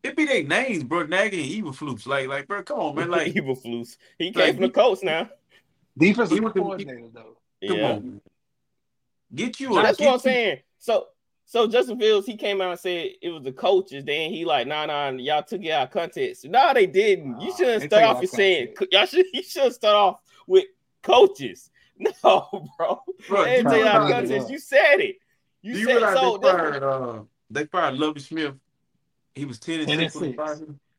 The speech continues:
Speaker 3: Yep,
Speaker 2: They
Speaker 3: ten and six.
Speaker 2: didn't bring him in
Speaker 3: I
Speaker 2: to
Speaker 3: remember.
Speaker 2: D C. They didn't bring him in to D C.
Speaker 3: But,
Speaker 1: No,
Speaker 3: but this,
Speaker 1: bring him
Speaker 3: this goes back to, what was this, what, ten years ago, maybe, when this happened?
Speaker 2: Mm-hmm.
Speaker 1: Mm-hmm.
Speaker 3: He was ten and six, successful,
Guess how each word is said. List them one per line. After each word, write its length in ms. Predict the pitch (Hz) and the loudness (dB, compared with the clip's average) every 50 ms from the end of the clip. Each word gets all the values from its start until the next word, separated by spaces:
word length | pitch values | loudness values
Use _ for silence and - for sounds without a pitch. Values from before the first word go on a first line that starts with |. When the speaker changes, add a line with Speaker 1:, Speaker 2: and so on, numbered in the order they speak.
| _ _ _ | _ _ _
Speaker 3:
Yep, 260 | 110 110 131 156 - _ _ _ _ _ | -14 -12 -12 -12 -12 _ _ _ _ _
Speaker 2:
They 60 | - | -6
Speaker 3:
ten 20 | 143 | -6
and 80 | 175 220 | -2 -2
six. 0 | |
Speaker 2:
didn't 100 | 220 180 | 0 0
bring 140 | 180 185 180 | 0 0 0
him 100 | 175 175 | 0 0
in 120 | 180 175 | -2 -2
Speaker 3:
I 40 | - | -2
Speaker 2:
to 60 | 135 | -2
Speaker 3:
remember. 300 | 143 139 143 165 151 - | -2 -2 -2 -2 -2 -4
Speaker 2:
D 0 | |
C. 240 | - 262 277 233 - - _ _ _ _ _ _ | -8 -10 -10 -12 -14 -16 _ _ _ _ _ _
They 100 | 135 135 | -8 -6
didn't 200 | 156 170 170 156 | -6 -6 -8 -8
bring 140 | 139 160 160 | -10 -10 -10
him 120 | 160 160 | -10 -8
in 200 | 156 156 151 147 | -8 -10 -10 -10
to 60 | - 151 | -12 -16
D 80 | 160 | -18
C. 160 | - - 147 | -18 -10 -4
Speaker 3:
But, 140 | 180 180 160 143 139 _ _ _ _ | -4 -2 -2 -4 -10 _ _ _ _
Speaker 1:
No, 160 | 254 226 151 | -6 -6 -6
Speaker 3:
but 240 | - 131 143 190 180 | -6 -2 0 0 0
this, 60 | 175 | 2
Speaker 1:
bring 220 | 151 151 180 190 180 | 0 -4 -4 -4 -8
him 100 | 175 165 - | -10 -12 -10
Speaker 3:
this 180 | 170 185 214 214 | -8 -8 -8 -6
goes 380 | 185 208 196 185 190 180 170 147 | -6 -4 -4 -2 -2 -4 -6 -8
back 280 | 147 175 180 185 165 - | -8 -10 -10 -10 -12 -16
to, 360 | - 165 156 147 139 135 - _ _ _ _ _ _ | -18 -16 -14 -14 -14 -16 -18 _ _ _ _ _ _
what 260 | _ 151 165 175 170 | _ -12 -10 -10 -10
was 80 | 151 135 | -10 -12
this, 180 | 131 135 127 120 117 _ | -16 -16 -18 -18 -20 _
what, 260 | _ 131 117 113 107 _ | _ -14 -14 -14 -16 _
ten 300 | - - - 185 180 180 | -14 -10 -8 -8 -6 -4
years 280 | 180 185 190 190 180 185 | -2 0 0 0 -2 -4
ago, 240 | 190 190 190 185 | -6 -6 -6 -6
maybe, 220 | 185 185 185 190 170 | -6 -8 -10 -10 -10
when 140 | 185 185 185 | -12 -12 -12
this 100 | 180 180 | -12 -10
happened? 360 | 175 196 190 185 - - 170 - | -8 -8 -8 -10 -12 -16 -16 -12
Speaker 2:
Mm-hmm. 600 | 135 139 135 131 139 139 143 - _ _ - 120 | -10 -10 -8 -10 -10 -12 -14 -16 _ _ -20 -16
Speaker 1:
Mm-hmm. 640 | 113 110 117 123 127 131 _ _ _ _ - - - - | -16 -14 -16 -16 -18 -20 _ _ _ _ -20 -20 -12 -6
Speaker 3:
He 100 | 202 208 | -4 -2
was 180 | 220 196 170 - | -2 -2 -4 -6
ten 260 | _ - - 220 208 190 | _ -4 -2 -2 -2 -2
and 120 | 180 165 | -4 -8
six, 420 | - - 190 185 180 160 - - | -8 -4 -4 -2 -2 -4 -8 -14
successful, 960 | - - - - - - 190 190 180 175 - - - 175 165 160 160 160 156 - | -20 -20 -20 -20 -10 -4 0 0 0 0 -2 -6 -8 -10 -8 -6 -8 -8 -10 -12